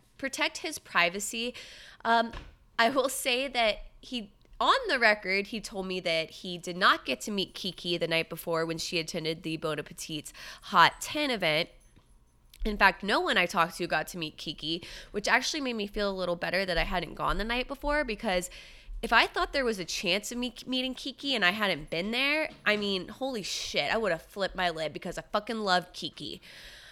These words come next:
Get on the Keke Palmer train if you are not already on it. Choo, choo. So I asked him about that, and then he informed me that he actually has a friend who does press for, uh,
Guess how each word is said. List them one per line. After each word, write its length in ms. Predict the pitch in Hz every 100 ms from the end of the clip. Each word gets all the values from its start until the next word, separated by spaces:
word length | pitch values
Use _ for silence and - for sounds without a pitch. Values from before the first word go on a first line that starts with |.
| -
Get 220 | 185 339
on 160 | 359 349
the 80 | 320
Keke 360 | - 277 294
Palmer 340 | - 269 254 247
train 300 | - 233 226
if 160 | 208
you 160 | 196 220
are 80 | 196
not 260 | 180 196
already 320 | - 196 196 190
on 220 | 175 175
it. 220 | 175 -
Choo, 520 | - - 226 214 208 - -
choo. 480 | - - 165 - - - - - - - - -
So 640 | - - 330 311 302 285 - - _ -
I 260 | - 277 247
asked 260 | 240 262 359
him 80 |
about 180 | 381 381
that, 280 | 202 180 180
and 120 | 196
then 140 | 214 370
he 140 | 359
informed 320 | 240 208 190
me 80 | 185
that 100 | 180
he 120 | 175
actually 300 | 180 175 -
has 160 | 185 170
a 40 |
friend 360 | 165 - 285 233
who 120 | 208
does 180 | 180 165
press 520 | - - 285 254 - -
for, 560 | - 190 175 170 165 -
uh, 260 | 175 156